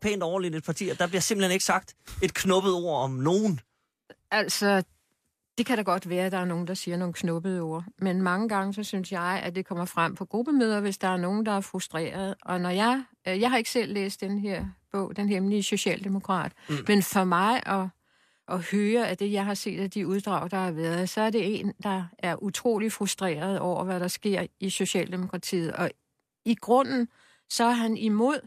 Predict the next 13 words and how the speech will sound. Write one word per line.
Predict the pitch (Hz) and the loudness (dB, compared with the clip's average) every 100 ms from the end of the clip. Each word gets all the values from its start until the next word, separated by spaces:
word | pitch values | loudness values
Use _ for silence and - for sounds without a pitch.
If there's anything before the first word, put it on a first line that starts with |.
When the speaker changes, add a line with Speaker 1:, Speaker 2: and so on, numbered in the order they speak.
| - _ - | -14 _ -8
Speaker 2:
øh, | 220 214 196 | -4 -2 -2
statsministeren, | - 208 240 269 240 240 247 233 | -4 -6 -2 0 0 0 -2 -2
og | - 208 | -2 -4
det | 247 | 0
synes | 294 277 | 2 2
jeg, | 240 240 254 | 2 0 0
det | 247 262 | -2 -2
er | 262 | 0
meget | 214 202 262 | 2 2 0
farligt. | - 196 190 214 240 _ _ _ - | -2 -4 -4 -4 -6 _ _ _ 0
Det | |
er | |
jo | 240 | 2